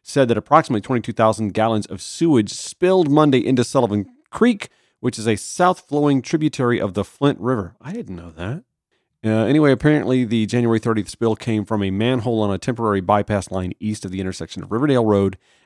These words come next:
and West Fayetteville Road near, uh, exit one thirty-nine of two eighty-five. State law says the owner of a publicly owned treatment works responsible for a spill shall report the incident to local media within twenty-four hours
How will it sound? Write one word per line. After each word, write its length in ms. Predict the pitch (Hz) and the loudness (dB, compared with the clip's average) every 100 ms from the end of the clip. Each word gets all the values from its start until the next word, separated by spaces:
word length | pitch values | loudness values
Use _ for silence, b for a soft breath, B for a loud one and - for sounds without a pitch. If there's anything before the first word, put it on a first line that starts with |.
| - | -8
and 140 | 104 | -4
West 320 | 98 95 - | -4 -6 -4
Fayetteville 400 | 131 131 107 113 | 0 2 2 0
Road 380 | 104 101 98 95 | 2 0 0 -2
near, 380 | - 101 95 92 | -6 -4 -2 -4
uh, 160 | - 87 | -6 -8
exit 240 | - 95 - | -6 -8 -4
one 160 | 107 | -4
thirty-nine 400 | 101 95 90 90 | -2 -4 -6 -8
of 160 | 90 - | -10 -12
two 260 | - 95 - | -8 -8 -8
eighty-five. 580 | - 80 - - 85 - _ _ _ _ | -12 -12 -10 -4 -4 -6 _ _ _ _
State 240 | - 135 123 | -2 2 6
law 220 | 180 185 | 6 6
says 240 | - 151 | 4 0
the 120 | 143 | 2
owner 280 | 131 185 139 - | 2 6 4 4
of 200 | 113 117 | 2 2
a 100 | 110 | 2
publicly 480 | 110 110 131 135 160 | -2 -2 -2 -2 -2
owned 260 | 110 110 131 | 0 0 0
treatment 380 | - 160 104 - | -2 -2 -2 -2
works 400 | 101 104 - - | -2 -2 -6 -10
responsible 640 | 107 - 107 117 127 131 | -10 -4 -2 -2 -4 -6
for 240 | 143 120 127 | -4 -2 0
a 120 | 139 | -2
spill 480 | - 196 127 143 - _ _ _ | 0 2 2 0 -8 _ _ _
shall 280 | - 113 117 | 0 2 4
report 360 | 127 151 147 | 2 0 0
the 120 | 160 | 2
incident 380 | 180 170 131 123 | 2 4 2 2
to 80 | 113 | 0
local 320 | 101 110 156 | 0 2 2
media 380 | 185 240 156 147 | 2 4 4 2
within 240 | 147 113 | 0 -2
twenty-four 440 | 120 107 123 - 117 | 0 -2 -2 -2 0
hours 400 | 95 120 127 | 0 -2 -4